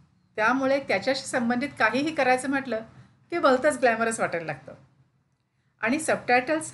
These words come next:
हा प्रकार त्यातल्या त्यात एकट्याने करता येण्यासारखा,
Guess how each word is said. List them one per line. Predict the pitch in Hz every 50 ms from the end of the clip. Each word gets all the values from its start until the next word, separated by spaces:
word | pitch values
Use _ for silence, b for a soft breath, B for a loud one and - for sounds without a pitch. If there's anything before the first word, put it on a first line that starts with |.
| - - -
हा | 226 233 262 285 294 285 - - - - - -
प्रकार | 226 226 226 - 254 262 285
त्यातल्या | 269 - 240 202 202 208 233 240
त्यात | 240 - 262 269 262 -
एकट्याने | 214 214 - - 226 220 226
करता | 226 214 190 185 - 185
येण्यासारखा, | 175 165 165 160 - 165 147 - - 151